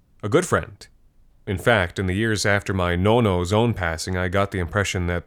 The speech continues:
they'd become a bit more than that even. But there he was, lean and sharp-faced, head full of silver hair and with a refined mustache. I could see the appeal. It seemed that he knew who I was on the spot.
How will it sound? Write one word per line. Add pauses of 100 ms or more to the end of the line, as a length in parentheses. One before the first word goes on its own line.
(160)
they'd
become
a
bit
more
than
that
even. (920)
But
there
he
was,
lean
and
sharp-faced, (360)
head
full
of
silver
hair
and
with
a
refined
mustache. (800)
I
could
see
the
appeal. (960)
It
seemed
that
he
knew
who
I
was
on
the
spot.